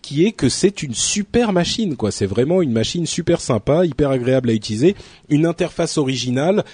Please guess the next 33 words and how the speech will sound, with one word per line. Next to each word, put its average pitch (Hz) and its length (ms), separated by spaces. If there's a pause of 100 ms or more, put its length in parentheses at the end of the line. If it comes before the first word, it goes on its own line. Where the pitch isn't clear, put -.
(120)
vraiment 160 420
réussie. 151 640 (400)
Euh, 107 560
donc, 151 240 (600)
en 190 100
gros, 214 420 (680)
ce - 140
que 220 140
ça 185 240
me, 147 720 (320)
la, 139 160
la 147 180
conclusion 185 500
à 165 40
laquelle 143 260
ça 131 140
m'amène 196 280
entre 131 220
Windows 139 400
huit 131 380
et 131 260
l'H 117 240
P 127 120
Touchpad, 160 440 (300)
euh, 107 120
Corben, 120 380
tu 117 100
me 101 60
diras 104 220
si 101 240
tu 101 400
es, 92 140
euh, 87 200